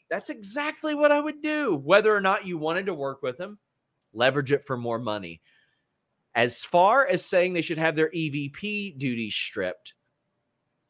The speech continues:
that is sort of in the eye of the beholder. Now, I know that Punk has had an awful lot of problems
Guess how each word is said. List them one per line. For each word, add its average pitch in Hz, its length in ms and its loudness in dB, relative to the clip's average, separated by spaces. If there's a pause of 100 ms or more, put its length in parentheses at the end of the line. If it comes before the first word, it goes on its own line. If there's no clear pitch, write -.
that 208 320 2
is 165 160 -4
sort 170 240 0
of 135 80 2
in 135 120 0
the 135 160 -6
eye 117 200 2
of 107 80 0
the 104 80 -6
beholder. 101 500 -4
Now, 120 120 0
I 220 100 2
know 240 140 4
that 208 180 -2
Punk 147 280 -2
has 123 100 -10
had 120 160 2
an 110 100 -4
awful 202 260 0
lot 180 200 2
of 165 60 -4
problems 143 360 -2